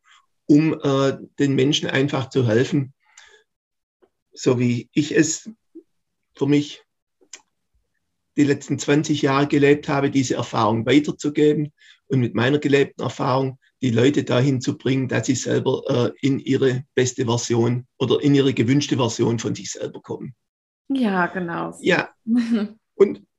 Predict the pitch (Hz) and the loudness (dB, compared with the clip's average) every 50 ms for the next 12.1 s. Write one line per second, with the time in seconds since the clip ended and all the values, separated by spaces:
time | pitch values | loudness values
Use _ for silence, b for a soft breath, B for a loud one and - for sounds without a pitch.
0 | _ - 156 151 147 - 131 135 156 185 190 - 208 196 - - 226 214 170 156 | _ 4 4 4 4 4 4 4 4 4 4 4 2 2 2 2 0 2 4 4
1 | 147 147 - 160 139 127 - 131 120 110 - 131 151 160 - - 196 190 - 175 | 2 2 2 0 0 0 0 -2 -4 -4 -2 -2 -2 -2 0 0 0 0 0 -2
2 | 190 - - - 202 190 - 214 202 208 214 220 226 233 233 - _ _ B B | -4 -4 -2 -2 -2 2 2 2 4 4 4 6 4 2 2 -2 _ _ B B
3 | B B B B B B - - 151 147 - - - 156 147 - - 147 131 - | B B B B B B 0 2 2 2 0 2 4 4 4 4 2 0 2 2
4 | 113 113 110 110 143 147 202 180 175 180 185 180 185 180 180 180 - - - - | 4 4 4 2 2 2 0 0 0 0 -2 -2 -2 -2 -4 -6 -10 -18 -20 -14
5 | - - 175 170 175 180 180 - - - - _ - - 131 131 135 135 - - | -4 0 2 2 2 2 -2 -8 -16 -20 -20 _ -4 2 4 4 6 4 2 0
6 | - 143 127 - - 120 117 - - 123 120 113 123 123 117 120 117 113 - - | -2 -4 -4 -4 -6 -8 -8 -6 -2 -2 0 2 2 0 0 0 -2 -4 -4 -4
7 | 117 104 98 - 107 123 143 170 170 175 165 _ _ _ 165 151 147 - - 156 | -6 -4 -2 0 0 2 2 2 2 0 -4 _ _ _ -2 -2 0 0 0 0
8 | 151 143 151 160 170 143 147 147 - - 160 147 151 151 170 165 160 - - - | 2 4 2 2 2 0 -2 -4 -2 -2 0 0 0 0 0 -2 -2 -2 -4 -6
9 | _ b b b b b b b b b b b b b b _ - 127 131 123 | _ b b b b b b b b b b b b b b _ 0 0 0 0
10 | - - 165 147 151 - 160 160 156 - 131 113 123 151 190 180 - 175 180 - | 2 2 2 2 4 6 4 4 6 4 2 2 4 2 4 4 4 2 2 2
11 | 170 165 165 170 170 170 160 170 160 160 - 175 - 127 - 135 131 123 - - | 0 0 0 0 0 0 0 0 0 0 0 -2 -2 0 -2 -4 -4 -4 -6 -8
12 | - - | -12 -14